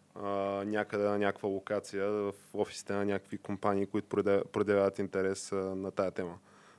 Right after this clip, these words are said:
Докато, нали, в момента има много компании, които правят, а, нали, разработки, само че т-, основната част от, а,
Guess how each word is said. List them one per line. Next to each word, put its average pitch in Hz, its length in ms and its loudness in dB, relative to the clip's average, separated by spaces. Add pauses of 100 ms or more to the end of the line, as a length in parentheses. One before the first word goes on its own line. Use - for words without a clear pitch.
(120)
Докато, 107 300 -2
нали, 117 300 6
в - 140 -6
момента 117 500 6
има 120 200 6
много 110 320 6
компании, 104 500 -2
които 104 500 0
правят, 98 340 2
а, 98 40 0 (340)
нали, 87 260 -6 (160)
разработки, 95 760 0
само 113 300 4
че 113 280 0 (180)
т-, - 80 -10 (380)
основната 107 640 4
част 101 300 2
от, - 200 -8
а, 92 360 2